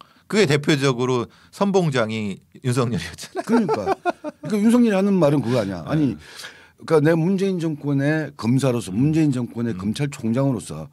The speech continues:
Speaker 2: 또는 제일 처음 했던 게 문재인 정권 집권하자마자 박근혜 수사 계속 했던 거 아니에요?
Speaker 1: 음, 그죠.
Speaker 2: 그러니까 이거는, 이거는 뭐, 그러면 뭐 적폐청산 수사가 아니고,
Speaker 1: 음.
Speaker 2: 어? 어? 이거는 뭐, 이것도 가면 뭐 문제가 있는 거냐,
Speaker 1: 음.
Speaker 2: 뭐 이렇게 얘기한 건데, 근데 적폐란 말 자체가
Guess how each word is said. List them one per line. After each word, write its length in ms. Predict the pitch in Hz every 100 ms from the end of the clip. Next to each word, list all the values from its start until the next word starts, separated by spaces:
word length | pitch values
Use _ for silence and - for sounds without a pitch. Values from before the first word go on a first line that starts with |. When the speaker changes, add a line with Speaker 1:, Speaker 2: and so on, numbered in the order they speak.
| _
Speaker 2:
또는 260 | 139 196 196 - - -
제일 160 | - -
처음 180 | 254
했던 200 | 226 202
게 80 | 190
문재인 320 | 160 196 202 175
정권 160 | 160
집권하자마자 840 | 147 156 170 196 185 139 123 170 165 - - -
박근혜 400 | - 151 180 165
수사 240 | 143 131 139
계속 200 | 113 131
했던 160 | 139
거 40 | 120
아니에요? 140 | 85 92
Speaker 1:
음, 160 | 85 82
그죠. 220 | 82 78
Speaker 2:
그러니까 260 | 127 147 143
이거는, 520 | 214 240 226 196 143 - _ - - -
이거는 400 | 185 226 202 175
뭐, 300 | 147 147 135
그러면 400 | 135 139 139 123 110
뭐 180 | 123
적폐청산 480 | 123 156 160 170 156
수사가 260 | 123 135 107
아니고, 340 | 85 120 82 - -
Speaker 1:
음. 80 | 87
Speaker 2:
어? 240 | 87 139 135 _ -
어? 160 | - - _
이거는 420 | - 156 147 123 113
뭐, 220 | 113 104 - - - -
이것도 380 | 185 196 143 185
가면 460 | 151 143 127 104 -
뭐 120 | 123
문제가 320 | 113 117 139
있는 180 | 95 120
거냐, 440 | 98 95 92 76
Speaker 1:
음. 60 | 87
Speaker 2:
뭐 60 | 87
이렇게 360 | 117 151 156 135
얘기한 260 | 117 160
건데, 500 | 175 107 92 147 92 - - - -
근데 120 | 165
적폐란 460 | - 190 - 247 220
말 140 | 123
자체가 640 | 113 110 135 120 143 143